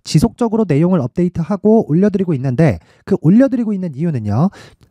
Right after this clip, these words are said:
앞으로 조선주는 시장을 주도할 수 있는, 즉 주도주가 될 수 있는 모든 내용을 다 갖추고 있는 종목입니다. 자, 제가 지금 주도주라고 이야기를 드렸는데 주도주가 되기 위한 조건은요.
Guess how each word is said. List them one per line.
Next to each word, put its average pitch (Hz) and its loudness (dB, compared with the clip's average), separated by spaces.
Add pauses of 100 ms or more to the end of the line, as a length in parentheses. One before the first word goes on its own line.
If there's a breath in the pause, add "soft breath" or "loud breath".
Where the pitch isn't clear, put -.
(140)
앞으로 139 0
조선주는 147 -2 (280 soft breath)
시장을 247 -2
주도할 208 -2
수 - -2
있는, 160 4
즉 - -4
주도주가 226 -2
될 151 0
수 196 -4
있는 175 0
모든 180 0
내용을 156 0
다 151 -6
갖추고 - -2
있는 180 2
종목입니다. 123 -2 (200 loud breath)
자, 123 2
제가 165 0
지금 160 -8
주도주라고 240 -2
이야기를 139 -4
드렸는데 127 0
주도주가 247 0
되기 156 -2
위한 156 0
조건은요. 135 -2